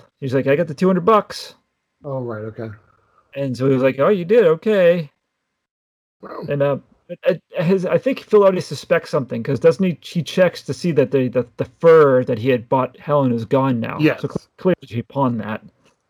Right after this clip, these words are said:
Speaker 2: He knows at this point that the money came from Helen.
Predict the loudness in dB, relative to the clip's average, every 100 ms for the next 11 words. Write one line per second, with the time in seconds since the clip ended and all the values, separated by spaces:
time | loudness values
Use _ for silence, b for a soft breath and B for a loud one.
0 | _ -18 -4 -2 0 2 4 4 2 -2
1 | -2 -2 -2 -4 -6 -10 -12 -12 -16 -20
2 | _ _ _ _ _ _ _ _ _ -20
3 | -8 -6 -4 -6 -8 -10 -14 -14 -14 -16
4 | -16 -20